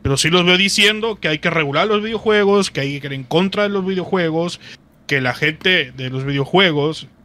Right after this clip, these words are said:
eh, está fomentando el, el, la venta de armas y un montón de burradas que no tienen lógica.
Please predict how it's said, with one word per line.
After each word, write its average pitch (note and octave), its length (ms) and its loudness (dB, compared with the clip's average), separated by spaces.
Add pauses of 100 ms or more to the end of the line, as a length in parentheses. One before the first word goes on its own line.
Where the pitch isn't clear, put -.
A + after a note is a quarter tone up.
(100)
eh, A#2 420 -10
está C3+ 240 -4
fomentando D3+ 1040 2
el, B2+ 220 -6
el, A2+ 500 -6 (160)
la A#2+ 240 -4
venta D3 320 2
de D#3+ 80 6
armas E3+ 680 2
y C3+ 160 -12 (100)
un E3+ 400 -10
montón G3+ 440 -6
de A3 100 6
burradas D3 1000 2 (1300)
que - 100 -8
no B2+ 140 -2
tienen C#3+ 260 0
lógica. B2+ 440 -2